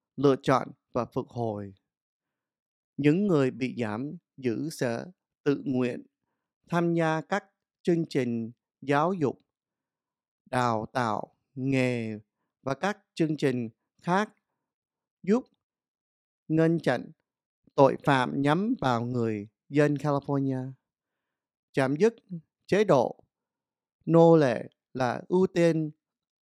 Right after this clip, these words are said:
lưỡng đan và được ủng hộ rộng rãi.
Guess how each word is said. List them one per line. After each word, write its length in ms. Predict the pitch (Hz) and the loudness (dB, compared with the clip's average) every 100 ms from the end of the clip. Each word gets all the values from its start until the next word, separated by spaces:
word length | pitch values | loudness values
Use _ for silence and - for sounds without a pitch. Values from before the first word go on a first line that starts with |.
| _ - | _ -2
lưỡng 500 | 131 123 139 185 160 | 2 2 2 -4 -2
đan 420 | 170 170 160 160 _ _ _ _ - | -2 0 -2 -6 _ _ _ _ -2
và 140 | 135 | 0
được 180 | 131 123 - _ - | 0 -2 -6 _ -2
ủng 220 | 139 143 | 0 0
hộ 400 | 151 151 123 - - _ _ _ _ - | 0 2 2 -2 -16 _ _ _ _ -4
rộng 300 | 131 139 135 | 4 4 4
rãi. 320 | 123 113 131 | -2 -2 -4